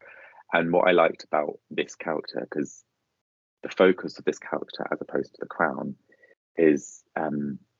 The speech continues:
it's a bit more interpersonal, I find. It's a bit more, um,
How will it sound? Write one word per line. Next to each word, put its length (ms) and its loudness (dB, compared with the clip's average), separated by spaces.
it's 180 -8
a 20 -4
bit 160 6
more 140 6
interpersonal, 920 -2
I 60 -8
find. 400 -2
It's 180 2
a 20 -8
bit 160 4
more, 480 0
um, 400 -6